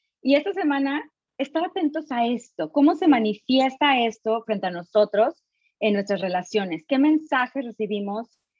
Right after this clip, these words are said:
Speaker 1: de
Speaker 2: Ay,
Speaker 1: las
Speaker 2: qué
Speaker 1: personas con
Speaker 2: emoción.
Speaker 1: quienes interactuamos? ¿No? Eso está padre, como poder estar atentos a eso. Porque van a
Speaker 2: Sí.
Speaker 1: llegar, van a llegar mensajes de un lado o del otro.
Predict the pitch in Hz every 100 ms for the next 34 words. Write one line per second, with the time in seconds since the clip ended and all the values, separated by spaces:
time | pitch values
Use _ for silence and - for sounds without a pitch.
0 | _ - 202 190 - 190 202 214 220 208
1 | 208 190 185 _ 220 208 185 185 - 240
2 | 240 240 208 226 - - - 196 208 269
3 | 302 254 254 254 254 285 220 170 - _
4 | _ - 196 185 202 202 233 262 247 240
5 | 240 - - 247 240 226 - 190 160 160
6 | 151 - 151 - _ _ _ _ 220 214
7 | 247 294 359 359 294 294 269 190 233 269
8 | 247 240 240 240 226 220 226 226 _ _
9 | - 196 208 220 208 202 196 165 175 170
10 | 190 269